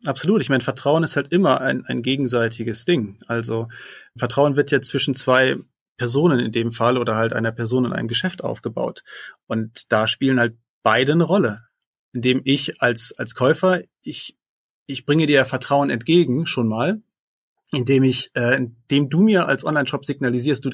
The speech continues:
kannst mir vertrauen. Aber das passiert ja nicht so, sondern das muss halt gegenseitig aufgebaut werden. Insofern ist das schon auch auf die, auf dieser Beziehungsebene zu sehen und da müssen beide Beteiligten dran arbeiten.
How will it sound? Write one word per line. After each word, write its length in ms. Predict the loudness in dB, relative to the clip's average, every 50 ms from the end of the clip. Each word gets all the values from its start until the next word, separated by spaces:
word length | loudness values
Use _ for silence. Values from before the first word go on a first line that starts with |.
| -6 -2
kannst 320 | 0 0 0 0 -4 -6
mir 100 | -6 -6
vertrauen. 540 | -6 -6 -6 -2 0 0 0 0 -2 -4 -8 -14 -20 -10 -4
Aber 120 | -2 0 0
das 160 | 0 0 0
passiert 300 | -2 0 0 0 2 2
ja 80 | 2
nicht 180 | 2 0 -2 0
so, 240 | 0 2 2 2 2
sondern 400 | 0 0 -2 0 0 -2 -2 -2
das 160 | -4 -4 -4
muss 160 | -4 -4 -4
halt 140 | -4 -4 -2
gegenseitig 480 | -2 -2 -2 -2 -2 -4 -4 -4 -4 -2
aufgebaut 480 | -2 -2 -2 -6 -6 -6 -6 -4 -2
werden. 140 | -2 -2 0
Insofern 340 | 0 -2 -2 -2 -2 -2 -2
ist 100 | -2 -2
das 120 | -2 -2
schon 360 | 0 2 4 4 4 2 0 -4 -14 -20 -20 -12 _
auch 160 | -2 0 2
auf 120 | 2 0 0
die, 80 | -2
auf 120 | -2 -2 -2
dieser 180 | -2 -2 -2
Beziehungsebene 720 | -2 -2 -2 0 0 0 0 0 -2 -4 -4 -4 -4 -4 -6
zu 160 | -8 -8 -2
sehen 220 | 0 0 0 0
und 100 | 0 0
da 80 | 0 0
müssen 240 | 0 0 -2 -2 0
beide 340 | 2 4 4 4 4 2
Beteiligten 540 | -2 -4 -6 -6 -6 -6 -6 -8 -10 _ -10
dran 180 | -8 -8 -8 -8
arbeiten. 540 | -8 -8 -8 -8 -8 -10 -10 -12 -16 -20